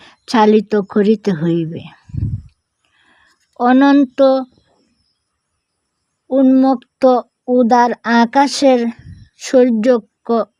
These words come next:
সূর্যকর দীপ্ত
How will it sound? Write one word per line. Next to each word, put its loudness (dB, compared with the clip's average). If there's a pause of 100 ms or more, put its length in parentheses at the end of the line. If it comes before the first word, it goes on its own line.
(720)
সূর্যকর 0
দীপ্ত -2